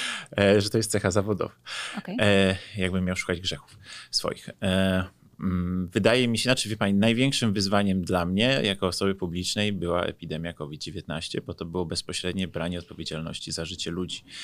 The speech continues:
Speaker 1: E, i, e, każdy polityk w tamtym czasie, czy każda osoba na stanowisku decyzyjnym, która podejmow-, musiała brać tę odpowiedzialność, bazowała na wiedzy przekazywanej przez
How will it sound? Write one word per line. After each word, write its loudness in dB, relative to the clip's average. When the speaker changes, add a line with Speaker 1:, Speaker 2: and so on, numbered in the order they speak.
Speaker 1:
E, 0
i, -4
e, -2
każdy 0
polityk -2
w -16
tamtym -4
czasie, -6
czy -8
każda 0
osoba -4
na -6
stanowisku -4
decyzyjnym, -2
która -8
podejmow-, -6
musiała -4
brać -2
tę -8
odpowiedzialność, -6
bazowała -2
na 0
wiedzy -6
przekazywanej -4
przez -4